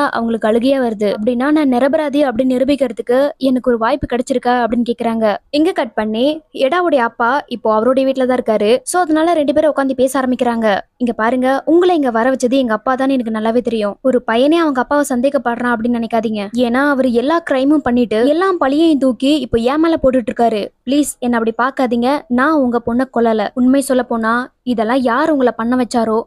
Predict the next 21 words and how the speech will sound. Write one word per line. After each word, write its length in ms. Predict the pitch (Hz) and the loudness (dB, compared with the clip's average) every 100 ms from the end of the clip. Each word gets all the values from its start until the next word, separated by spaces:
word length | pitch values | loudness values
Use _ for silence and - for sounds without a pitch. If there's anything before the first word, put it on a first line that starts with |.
| _ - | _ -4
அவர் 320 | 240 277 277 | 0 0 0
தான் 220 | 269 277 | 0 0
உங்க 200 | 247 220 | -2 -2
பொண்ணையும் 340 | 226 233 262 254 | -2 2 2 2
கொண்டிருக்காரு." 560 | 240 233 233 220 208 - | 0 0 2 0 -2 -2
இவரு 240 | 277 359 | 0 2
உடனே 320 | 359 320 302 311 | 2 2 0 0
ஷாக் 220 | 262 254 | -2 -2
ஆகுறாரு. 420 | 262 247 226 214 - _ 247 | -2 0 0 -2 -6 _ 0
"ஆமா, 280 | 247 247 - | 2 2 -2
என் 180 | - 254 | 0 0
அப்பா 260 | 220 - 330 | 0 -2 -2
தான் 120 | 320 | 0
இதெல்லாம் 260 | 269 277 254 | 0 0 0
பண்ணிருக்காருன்னு 540 | 254 277 254 254 269 | 0 0 0 0 0
எனக்கு 180 | 240 214 | -2 -2
தோணுது. 300 | 233 226 208 185 | -4 -2 -4 -2
நீங்க 300 | 247 330 349 | 2 4 4
மட்டும் 340 | 285 220 254 - | 0 0 -2 0
உண்மை 320 | 294 370 339 | 0 2 2
எல்லாத்தையுமே 400 | 254 269 247 262 | 0 -2 0 0